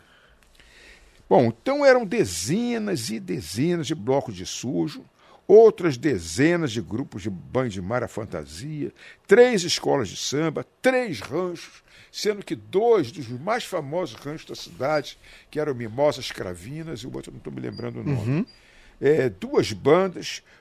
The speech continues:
Speaker 1: tudo concentrado em um pedaço daqui, desse, do bairro que era esse canto aqui onde nós estamos, né?
Speaker 2: Uhum.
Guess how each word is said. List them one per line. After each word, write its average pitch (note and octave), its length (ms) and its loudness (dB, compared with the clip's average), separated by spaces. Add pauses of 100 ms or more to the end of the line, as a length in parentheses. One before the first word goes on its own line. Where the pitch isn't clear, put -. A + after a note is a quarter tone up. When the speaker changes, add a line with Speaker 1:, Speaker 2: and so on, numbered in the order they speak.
(160)
Speaker 1:
tudo C#4+ 380 4
concentrado F3+ 800 -2
em - 20 -10
um F3+ 60 -10
pedaço D3 640 -6
daqui, C#3 220 -16
desse, - 280 -14 (100)
do A#2 60 -18
bairro A2+ 380 -6
que - 120 -12
era A2+ 180 -6
esse - 200 -12
canto - 360 -12
aqui A2+ 200 -16
onde G#2 200 -14
nós A2 160 -10
estamos, - 540 -18
né? - 160 -14 (140)
Speaker 2:
Uhum. A2+ 400 -6